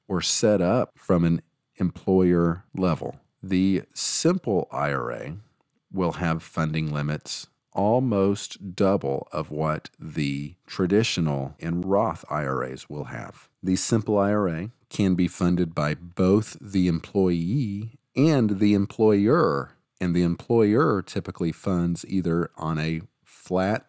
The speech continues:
percentage of income basis or on a percentage of income in a match. So up to, let's say, three percent of income, an employer can match if an employee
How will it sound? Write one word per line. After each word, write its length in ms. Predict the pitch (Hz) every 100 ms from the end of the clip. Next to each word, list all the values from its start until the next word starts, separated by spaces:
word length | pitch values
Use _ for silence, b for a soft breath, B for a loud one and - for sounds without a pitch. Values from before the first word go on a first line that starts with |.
| _ _
percentage 560 | 95 - 104 92 90
of 100 | 90
income 380 | 87 82 85 82
basis 640 | 82 107 - 190 - - _ _
or 440 | 143 139 123 113 -
on 180 | 92 87
a 140 | 90 90
percentage 640 | - 92 - 110 107 104
of 120 | 104
income 600 | 110 107 - 85 82 82 -
in 160 | 92 87
a 60 |
match. 560 | 98 120 92 58 - -
So 300 | - - 82
up 200 | 85 -
to, 420 | - 90 85 85 -
let's 300 | 85 76 -
say, 280 | 80 76 - - _
three 340 | - - 90
percent 500 | 85 85 - 87 80 -
of 260 | 80 73
income, 600 | - 135 139 - 64 71 _ _
an 140 | 78 78
employer 560 | 73 - 82 78 76
can 240 | - 78 76
match 400 | 76 76 - -
if 200 | 92 -
an 100 | 78
employee 840 | 73 - 82 78 71 90 117 76